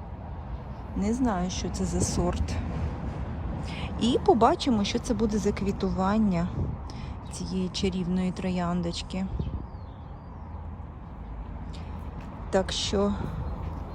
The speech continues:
е, в цьому році я теж буду живцювати, обов'язково покажу, як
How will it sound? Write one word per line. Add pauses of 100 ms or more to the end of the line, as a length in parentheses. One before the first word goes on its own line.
(320)
е,
в
цьому
році
я
теж
буду
живцювати,
обов'язково
покажу,
як